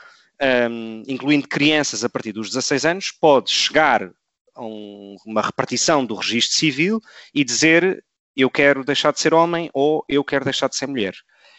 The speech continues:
E o funcionário, eh, do balcão do registro civil faz essa alteração sem mais. Hum, a partir dos dezasseis anos, n-, nem sequer é necessário,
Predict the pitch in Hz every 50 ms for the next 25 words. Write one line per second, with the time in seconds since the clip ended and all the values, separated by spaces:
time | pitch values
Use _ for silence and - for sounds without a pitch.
0 | _ _ _ _ - 127 147 143 - 156 160 147 - - 170 185 208 208 190 160
1 | 127 107 101 95 87 85 85 92 - 120 117 101 104 117 113 127 120 135 147 143
2 | 143 - - 185 175 160 139 113 98 92 95 92 - _ _ _ _ _ _ _
3 | _ _ _ 113 107 - - - 135 127 - - 190 180 151 165 185 214 233 233
4 | - _ _ _ _ _ _ _ _ - 156 160 147 165 156 - - 160 165 160
5 | - 170 - - - 135 131 135 135 - - 147 143 123 90 80 78 73 - -
6 | - - _ - - - - - - - _ _ - 147 139 131 123 120 120 120
7 | - - 156 - - 143 - 156 139 135 135 120 - 131 131 - - 139 127 117
8 | 135 135 127 120 107 98 - - - _ - 151 - 135 127 123 123 120 120 117
9 | 120 120 120 120 120 120 123 123 120 117 - - - 117 110 107 107 - - -
10 | 120 113 107 104 98 95 90 - -